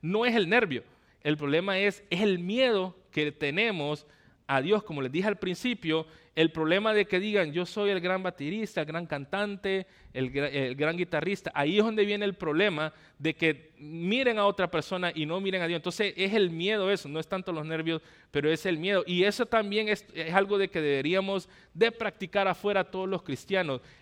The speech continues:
eh, eh, ese, ese temor. A la iglesia aquí se le enseñó ese temor, porque Dios, ¿qué les dijo?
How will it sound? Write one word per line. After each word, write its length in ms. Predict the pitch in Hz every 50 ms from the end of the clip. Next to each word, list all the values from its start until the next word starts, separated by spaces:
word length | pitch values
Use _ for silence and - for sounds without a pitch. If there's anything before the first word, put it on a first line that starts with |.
| _
eh, 180 | - 143 143 143
eh, 260 | - 156 - - 160
ese, 200 | 170 160 - 214 -
ese 220 | 165 165 - 202
temor. 400 | 175 - 180 156 165 190 190 165 -
A 140 | 156 156
la 100 | 165 165
iglesia 480 | 160 151 143 151 180 233 240 - - 180
aquí 200 | - - 208 196
se 140 | - - 190
le 100 | 180 170
enseñó 320 | 156 - 151 131 143 165
ese 120 | 165 - 165
temor, 420 | - - 131 131 156 185 185 170 - - - _
porque 260 | - 160 - - 147
Dios, 200 | 147 190 226 220
¿qué 120 | 226 - 233
les 160 | 226 220 202
dijo? 460 | 247 247 214 180 143 127 110 - -